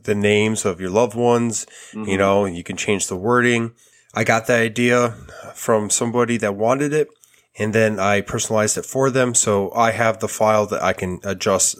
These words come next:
Speaker 1: accordingly.
Speaker 2: That's
Speaker 1: So
Speaker 2: good.
Speaker 1: if they want to put a name in the sayings or whatever, more snowflakes, I could do that.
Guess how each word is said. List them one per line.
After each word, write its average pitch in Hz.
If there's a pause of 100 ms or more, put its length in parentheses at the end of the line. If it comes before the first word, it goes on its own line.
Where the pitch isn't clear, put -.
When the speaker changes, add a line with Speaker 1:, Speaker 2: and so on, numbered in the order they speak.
(320)
Speaker 1:
accordingly. 90 (580)
Speaker 2:
That's 104
Speaker 1:
So 107
Speaker 2:
good. 107
Speaker 1:
if -
they 101
want 98
to 95
put 101
a 98
name 113
in 104
the 98
sayings 120
or 87
whatever, 117 (480)
more 104
snowflakes, 110 (460)
I 90
could 85
do 80
that. 67